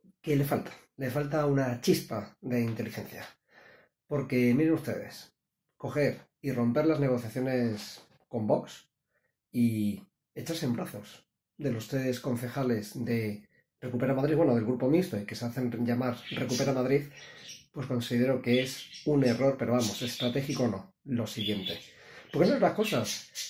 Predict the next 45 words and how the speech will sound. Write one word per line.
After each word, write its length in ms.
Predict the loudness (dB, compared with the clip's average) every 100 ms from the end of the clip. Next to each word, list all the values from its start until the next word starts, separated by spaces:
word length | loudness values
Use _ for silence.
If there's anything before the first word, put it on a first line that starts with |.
| -6
a 20 | -4
estos 140 | 2
concejales 480 | 2 2 0 0 4
no 200 | 6 8
les 160 | 6
interesa 400 | 2 2 2 2
para 160 | 0 2
nada 340 | 4 4 2 -4 -18 -14
el 140 | -4
tema 180 | 2 4
de 60 | 2
los 100 | 0
presupuestos, 600 | -4 -2 -2 -2 0 2
no. 240 | 2 0 -14 -16 0
A 40 | 6
ellos 100 | 8
lo 60 |
que 60 | 8
les 140 | 6
interesa 300 | 4 4 4
es 60 | 6
dejar 540 | 6 4 4 0 -10 _ _ _ -14
su 800 | -2 4 8 10 10 8 8 4 -4 -18 -20 _ _ -6
puntito, 400 | 2 4 4 0 -4 -2
dejar 300 | -2 0 -2
su 260 | 2 4
huella 840 | 6 8 8 8 8 6 2 -4 -6
ideológica. 640 | 0 2 2 0 -6 -8 -10 _ _ -20 -20 -12 -4
¿Y 140 | 2
qué 600 | 6 8 8 8 8 8
hay 140 | 10 8
de 260 | 8 8
ideológico 680 | 8 8 6 4 4 4 4 4
en 120 | 4
este 180 | 4 4
apoyo 380 | 6 8 8
de 140 | 8 6
los 120 | 4
conceja-, 560 | 0 -2 0 2 2 4
de 140 | 4
los 260 | 4 0 -4
exconcejales 800 | -4 -2 -4 -2 2 4 4 4
de 240 | 4 4
Más 220 | 2 2
Madrid 300 | 2 4 4